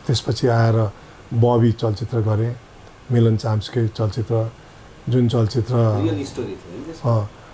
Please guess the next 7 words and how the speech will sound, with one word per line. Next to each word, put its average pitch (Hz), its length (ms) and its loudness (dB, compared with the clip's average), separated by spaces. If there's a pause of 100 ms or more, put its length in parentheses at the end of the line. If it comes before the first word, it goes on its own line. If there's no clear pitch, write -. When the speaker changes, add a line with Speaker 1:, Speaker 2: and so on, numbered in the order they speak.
(180)
Speaker 1:
चलचित्रमा 113 840 0 (300)
त्यो 120 100 0
बबीको 110 420 2
काकाको 113 560 -2 (680)
भूमिका 113 300 2
निर्वाह 107 440 2
गरेँ। 107 380 -2